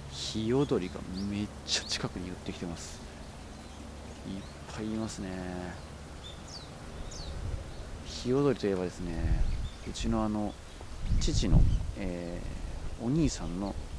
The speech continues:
えー、奥さん、僕のおばさんにあたる方なんですけど、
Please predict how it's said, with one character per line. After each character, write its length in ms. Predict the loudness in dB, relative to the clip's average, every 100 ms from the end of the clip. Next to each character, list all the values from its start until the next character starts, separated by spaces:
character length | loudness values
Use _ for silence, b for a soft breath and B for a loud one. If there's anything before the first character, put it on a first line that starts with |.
| -6 -6 -10 -14 -12 -10
え 20 | -8
ー、 1000 | -8 -8 -8 -10 -12 -12 -12 -12 -8 -8
奥 100 | -4
さ 120 | -4
ん、 100 | -4 -4 -4 -6 -12 -12 -8 -6
僕 260 | -4 -2
の 460 | 0 2 2 2 2
お 40 |
ば 120 | 4 4
さ 140 | 6
ん 60 | 4
に 80 |
あ 60 | 4
た 100 | 4
る 80 | 4
方 140 | 4
な 60 | 2
ん 60 | 4
で 80 |
す 80 | 0
け 60 | 0
ど、 120 | -6